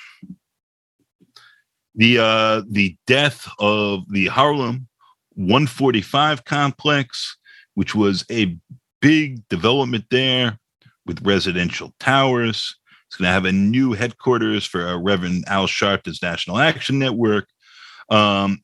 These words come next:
a bunch of affordable housing. The council member there, uh, Kristen Richardson Jordan, it's like, "This isn't nearly enough affordable housing.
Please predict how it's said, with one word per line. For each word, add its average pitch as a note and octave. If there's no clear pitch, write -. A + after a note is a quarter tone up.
a G#2+
bunch C3
of C#3
affordable G#2
housing. C3+
The F#2
council B2+
member G#2
there, C#3
uh, G#2+
Kristen F#2
Richardson F2
Jordan, D3
it's -
like, F#2
"This -
isn't G#2
nearly A2
enough A#2
affordable C3+
housing. B2